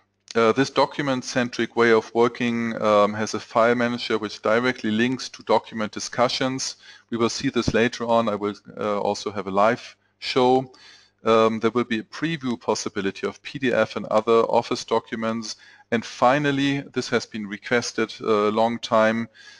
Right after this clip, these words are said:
um, we have multiple downloads with a zip creation. One thing I have to mention here, when I introduced the C T S reference group working, I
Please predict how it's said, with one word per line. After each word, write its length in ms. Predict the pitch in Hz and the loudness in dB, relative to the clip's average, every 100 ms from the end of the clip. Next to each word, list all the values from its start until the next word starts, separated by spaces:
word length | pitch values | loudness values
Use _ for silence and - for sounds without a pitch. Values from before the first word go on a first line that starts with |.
| _ _ | _ _
um, 480 | 113 107 107 107 107 - _ _ | 2 4 4 2 -6 -8 _ _
we 120 | 120 | -6
have 480 | 113 113 113 - - _ _ _ - | 0 2 2 -2 -16 _ _ _ -4
multiple 480 | 120 143 143 123 | 0 0 -2 -4
downloads 560 | 107 107 110 110 104 - | 0 2 2 0 -4 -4
with 140 | 110 | -6
a 80 | 110 | -4
zip 220 | 110 117 | -2 -2
creation. 560 | - 110 92 87 - 85 _ _ _ _ _ _ - - _ | -2 -6 -4 -6 -10 -16 _ _ _ _ _ _ -20 -20 _
One 180 | 139 180 | 0 0
thing 200 | - 160 | -2 0
I 80 | 135 | 2
have 200 | 127 - | 2 0
to 100 | 127 | -2
mention 360 | 120 117 120 | -2 -2 -8
here, 340 | 110 123 131 123 | -2 2 4 4
when 180 | 110 | 2
I 240 | 113 113 113 - - - - | 0 0 -2 -14 -20 -16 -4
introduced 680 | 117 127 - - 127 123 - | -4 -4 -10 -6 -6 -6 -2
the 300 | 107 104 104 | 4 4 4
C 200 | - 151 | 0 -8
T 140 | - 120 | -4 -4
S 200 | - 113 | -2 0
reference 500 | 151 - 113 95 - | 0 0 -4 -4 -10
group 260 | - 107 - | -10 -10 0
working, 560 | 113 127 117 113 139 - - - _ | 2 2 -2 -4 -6 -12 -20 -20 _
I 380 | 110 117 120 123 | 2 4 4 0